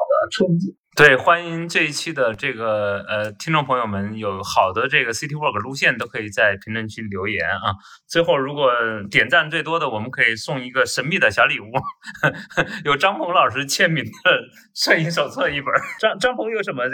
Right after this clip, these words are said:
Speaker 2: 给大家的一些小建议？开启这个 City Walk，对从来没有做过 City Walk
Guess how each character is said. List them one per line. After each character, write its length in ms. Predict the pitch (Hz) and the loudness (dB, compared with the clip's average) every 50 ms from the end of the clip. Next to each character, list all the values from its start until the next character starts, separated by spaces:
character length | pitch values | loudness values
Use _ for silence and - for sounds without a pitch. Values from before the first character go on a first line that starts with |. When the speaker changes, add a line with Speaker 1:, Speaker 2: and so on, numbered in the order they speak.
| 139 | -2
Speaker 2:
给 80 | 135 123 | -2 2
大 140 | - 135 139 | 4 4 4
家 60 | 139 | 4
的 100 | 131 131 | 2 -2
一 60 | 131 | -4
些 120 | 131 147 | -4 -6
小 160 | 143 139 123 98 | -4 -2 -2 -2
建 200 | 98 131 139 127 | 0 0 0 0
议？ 60 | 110 101 | 0 -4
开 220 | 95 - 139 135 | -2 0 0 0
启 180 | 135 - - 110 98 95 92 92 95 101 - 107 | 0 -2 -8 -8 -8 -8 -8 -12 -16 -18 -20 -12
这 80 | - 123 | -8 -2
个 200 | 107 107 104 104 | 0 0 0 0
City 260 | - 143 135 135 135 | -2 -6 -6 -6 -4
Walk， 320 | 127 135 127 120 - 92 85 - _ | 0 0 0 0 0 -6 -8 -6 _
对 160 | 143 135 120 | -2 -2 -2
从 180 | 113 - 123 127 | -2 -4 -2 0
来 100 | 143 143 139 | 0 0 0
没 100 | 131 127 | 0 -2
有 80 | 120 | -4
做 140 | 104 - 117 | -4 -6 -8
过 80 | 110 110 | -8 -8
City 240 | - 131 120 113 | -10 -12 -12 -10
Walk 200 | 117 117 113 104 | -6 -6 -6 -6